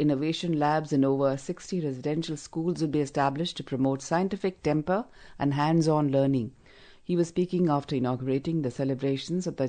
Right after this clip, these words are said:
Jawaharlal Nehru Planetarium to mark the National Science Scinex Day. Organized by the Department of Science and Technology,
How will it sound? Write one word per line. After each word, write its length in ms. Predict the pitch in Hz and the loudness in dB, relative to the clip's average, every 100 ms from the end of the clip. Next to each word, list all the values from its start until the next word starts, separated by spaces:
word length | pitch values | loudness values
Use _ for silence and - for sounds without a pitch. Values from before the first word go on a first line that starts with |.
| 135 | -2
Jawaharlal 640 | 127 147 151 139 135 127 | -2 -2 -2 -2 -2 -2
Nehru 360 | 131 123 120 110 - | -4 -4 -6 -8 -4
Planetarium 580 | 131 123 165 175 175 139 | -4 -2 0 2 2 0
to 40 | 127 135 | 0 0
mark 240 | 147 - | -2 -4
the 80 | 123 | -4
National 500 | 127 139 - 170 202 - - - - - | 0 -2 -2 -6 -6 -10 -20 -20 -20 -16
Science 640 | - 175 185 180 151 - - | -2 2 2 2 -2 -6 -20
Scinex 640 | - 185 175 151 135 - - | -6 -2 0 -2 -6 -12 -4
Day. 220 | 104 85 - - - - - | -2 -2 -10 -20 -20 -12 2
Organized 520 | 175 170 175 170 170 | 4 6 4 2 2
by 140 | 135 139 127 | 2 2 2
the 100 | 123 - | -2 -2
Department 540 | 156 156 156 165 156 | -2 0 0 0 -2
of 100 | 139 | -2
Science 360 | - 139 143 143 | -2 0 0 0
and 100 | 123 | -4
Technology, 580 | 113 - 175 202 165 220 | -6 -2 0 2 0 -4